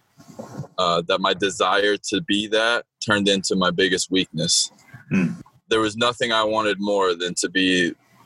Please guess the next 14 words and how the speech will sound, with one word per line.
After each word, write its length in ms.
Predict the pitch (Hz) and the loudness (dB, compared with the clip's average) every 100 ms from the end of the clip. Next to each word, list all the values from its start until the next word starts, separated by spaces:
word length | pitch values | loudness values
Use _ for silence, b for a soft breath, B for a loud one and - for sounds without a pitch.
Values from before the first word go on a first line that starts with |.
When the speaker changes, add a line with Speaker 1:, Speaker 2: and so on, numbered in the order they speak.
| _ | _
Speaker 1:
the 100 | 95 95 | -6 0
guy 240 | 92 92 | 2 2
that 160 | 85 78 | 0 -2
showed 300 | - 92 90 | 0 0 2
up 220 | 87 85 _ - | 0 -2 _ -2
and 400 | 87 85 85 85 - - - | 0 2 2 0 -2 -12 -4
was 180 | 92 82 | -4 -2
lights 340 | 87 90 87 95 | 0 0 0 0
out, 380 | 90 85 80 - - | 0 0 -2 -6 -4
and 400 | 85 85 85 - - _ - | 0 0 0 -2 -8 _ -4
the 60 | |
city 320 | - 101 92 92 | -2 0 0 0
of 100 | 85 | 0
Atlanta 640 | 85 90 90 85 80 | 0 0 0 -2 -4